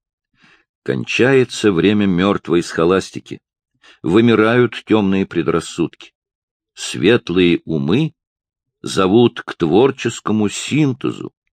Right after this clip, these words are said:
в котором Старый Завет «In corpore sano mens sana» приобретает особое значение,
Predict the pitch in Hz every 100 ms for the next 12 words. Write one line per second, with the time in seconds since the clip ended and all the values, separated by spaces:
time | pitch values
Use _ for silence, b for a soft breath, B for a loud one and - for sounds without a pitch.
0 | _ b b - - 107 123 117 117 -
1 | - 107 143 135 131 117 117 107 101 _
2 | - _ _ _ _ _ _ _ _ -
3 | 117 135 131 117 _ _ _ - 131 147
4 | 131 - 113 120 120 - 107 127 127 123
5 | 120 110 107 113 101 - - - - -
6 | 113 143 147 147 151 _ _ _ _ _
7 | _ - 73 65 71 73 67 - - 143
8 | 147 131 123 123 - 95 73 73